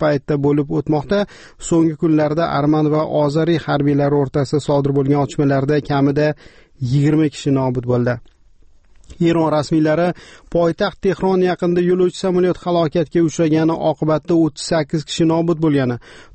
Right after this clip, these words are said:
to'qqiz nafari jarohat olganini bildirdi. Undan oldin axborot agentliklari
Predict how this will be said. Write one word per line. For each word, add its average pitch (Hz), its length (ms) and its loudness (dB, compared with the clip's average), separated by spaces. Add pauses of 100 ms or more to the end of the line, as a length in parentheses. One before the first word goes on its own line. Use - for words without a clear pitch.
to'qqiz 170 340 0 (100)
nafari 156 320 0 (120)
jarohat 156 460 -2 (120)
olganini 135 420 2
bildirdi. 123 320 -2 (480)
Undan 196 280 2
oldin 196 280 2
axborot 170 460 -2
agentliklari 156 640 0